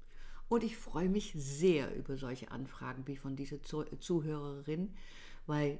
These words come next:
dann kann ich ganz nah an euch einen Podcast machen mit Situationen und Themen, die euch wirklich beschäftigen. Daher meine Einladung, bitte schickt mir eine Mail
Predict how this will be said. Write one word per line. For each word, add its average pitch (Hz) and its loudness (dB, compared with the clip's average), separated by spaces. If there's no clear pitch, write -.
dann 180 0
kann 190 -2
ich 170 -4
ganz 214 0
nah 190 0
an 151 -2
euch 165 -2
einen 143 -2
Podcast 180 -4
machen 156 -4
mit 151 -2
Situationen 151 -2
und - -6
Themen, 151 0
die - -2
euch 147 -4
wirklich 135 -2
beschäftigen. - -4
Daher 226 2
meine 220 0
Einladung, 165 0
bitte 233 2
schickt - 0
mir 226 -2
eine 226 4
Mail 151 2